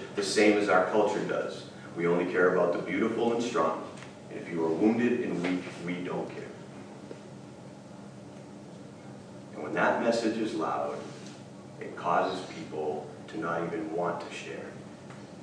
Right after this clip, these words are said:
And sadly, to believe that no one will listen anyway. We have to give another message. We have to. Now, I want to pause here for a quick second and talk briefly about community.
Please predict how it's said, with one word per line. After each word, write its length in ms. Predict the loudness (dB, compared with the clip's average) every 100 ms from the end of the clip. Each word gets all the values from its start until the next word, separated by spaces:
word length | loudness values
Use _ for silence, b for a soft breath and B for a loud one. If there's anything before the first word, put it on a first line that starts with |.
| -14 -14 -14 -14 -14 -14 -12
And 100 | -8
sadly, 560 | -2 8 10 10 8 0 -2 -8 -8
to 80 | -6
believe 420 | -4 0 0 0
that 220 | -2 0
no 100 | 0
one 300 | 0 0 -2
will 100 | -2
listen 380 | -2 -2 -4 -6 -6
anyway. 240 | -8 -10 -12 -12 -14 -14 -14 -12 -14 -14 -14 -14 -14 -14 -14 -14 -6
We 100 | -6
have 400 | 0 2 2 0
to 60 | -4
give 200 | -4 -4
another 300 | -6 -6 -8 -10
message. 200 | -12 -12 -14 -14 -14 -14 -14 -14 -14 -14 -14 -16 -16 -14 -12
We 80 | -10
have 360 | -6 -6 -8 -12
to. 60 | -14 -14 -12 -12 -12 -14 -14 -14 -14 -14 -14 -16 -16 -14 B B
Now, 100 | 6
I 20 | 8
want 180 | 10
to 60 | 10
pause 440 | 10 12 12 12
here 300 | 8 6 6 6
for 180 | 4 4
a 40 |
quick 200 | 4 2
second 400 | 4 4 4 2
and 160 | 0 0
talk 320 | 4 4 4
briefly 320 | 2 2 2
about 320 | 2 4 2
community. 400 | 0 -2 -4 -4